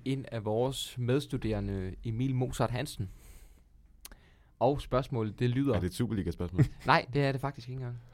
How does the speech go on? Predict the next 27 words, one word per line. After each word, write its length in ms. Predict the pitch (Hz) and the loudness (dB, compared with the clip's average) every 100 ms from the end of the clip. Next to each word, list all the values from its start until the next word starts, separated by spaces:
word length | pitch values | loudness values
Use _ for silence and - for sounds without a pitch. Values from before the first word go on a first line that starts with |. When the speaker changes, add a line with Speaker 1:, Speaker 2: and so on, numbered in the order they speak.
| - - - - - - - - | -20 -20 -20 -20 -20 -20 -20 -14
Speaker 1:
Hvilke 380 | - 117 156 180 | 2 6 6 4
fire 640 | - - 147 147 180 147 | -2 0 4 6 6 6
europæiske 600 | 127 117 - 151 147 - | 2 2 4 4 4 2
storbyer 640 | 117 - 143 156 - 113 101 | -8 0 2 2 2 0 0
har 220 | 95 120 | 0 0
haft 260 | 113 113 - | 0 -2 -6
tre 300 | - 175 151 | -2 2 2
hold 220 | 127 131 | 4 2
med 220 | 120 120 | 2 0
i 60 | 120 | 0
Champions 540 | - - 120 120 113 | -4 -2 -2 -2 -6
League-gruppespillet 880 | - 135 - - 107 104 - 95 92 | -4 -4 -4 -8 -6 -6 -6 -4 -6
siden 360 | - - 123 131 | -6 -2 -2 -2
nitten 260 | 120 127 | -4 -6
tooghalvfems? 840 | 123 - 120 104 95 127 101 - - _ _ - - _ _ _ - _ - | -6 -2 -2 -2 -6 -8 -8 -10 -20 _ _ -20 -20 _ _ _ -20 _ 0
Du 100 | 151 | 0
skal 460 | - 127 120 139 147 _ _ - - | 0 2 2 2 -4 _ _ -12 -8
fortælle 360 | - 147 123 | 2 4 4
mig 260 | 110 107 123 | 4 4 4
navnet 380 | 117 123 113 101 | 4 2 2 0
på 260 | - 107 - | 0 0 -2
tre 320 | - 170 147 - | 0 2 2 2
ud 120 | 127 | 0
af 80 | 117 | 0
de 120 | 123 | -4
fire 320 | - 139 156 | -6 0 0
byer, 460 | - 147 147 87 | 2 2 2 0